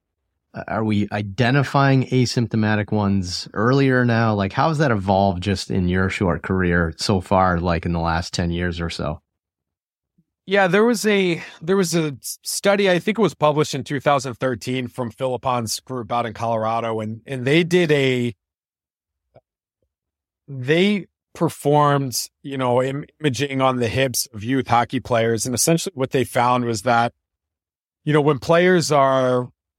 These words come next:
Speaker 2: roughly in the, you know, thirteen, fourteen-year-old age group, so,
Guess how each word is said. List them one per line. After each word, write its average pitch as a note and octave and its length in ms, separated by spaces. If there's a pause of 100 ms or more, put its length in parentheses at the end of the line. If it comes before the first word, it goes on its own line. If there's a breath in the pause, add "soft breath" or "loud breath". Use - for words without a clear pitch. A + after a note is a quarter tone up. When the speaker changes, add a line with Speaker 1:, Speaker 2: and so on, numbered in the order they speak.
(120)
Speaker 2:
roughly D3+ 840
in C3 200
the, B2+ 500
you C#3+ 80
know, C3+ 140
thirteen, D3 420
fourteen-year-old B2 1000
age B2+ 300
group, A#2+ 400
so, A#2+ 400